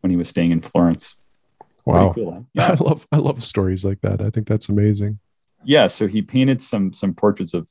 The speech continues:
Speaker 1: of Galileo and, uh, and sold those and then bought a telescope. So very, very fitting.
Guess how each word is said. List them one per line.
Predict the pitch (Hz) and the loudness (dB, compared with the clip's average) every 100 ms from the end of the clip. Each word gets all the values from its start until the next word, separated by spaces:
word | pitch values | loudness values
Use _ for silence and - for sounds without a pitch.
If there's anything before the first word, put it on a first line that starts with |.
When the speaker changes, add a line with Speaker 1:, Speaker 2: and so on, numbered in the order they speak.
| _ | _
Speaker 1:
of | 98 90 | -8 -2
Galileo | 92 87 98 123 127 131 - _ _ | -2 0 2 4 2 0 -10 _ _
and, | 104 101 95 92 87 90 | -2 0 0 -2 -4 -4
uh, | 95 90 90 90 90 - | -2 -2 -2 -4 -6 -6
and | 101 | -8
sold | - 127 123 120 | -4 0 0 2
those | 113 110 110 101 - | 0 2 0 -6 -8
and | 101 | -6
then | 95 | -4
bought | 82 90 92 | 0 0 0
a | |
telescope. | - 85 82 - 78 76 - | -2 -4 -6 -6 -10 -12 -6
So | - 85 85 82 | 0 0 0 -4
very, | 90 104 104 98 | -2 2 4 2
very | 98 92 | 0 -2
fitting. | 85 - 82 76 | -2 -4 -4 -6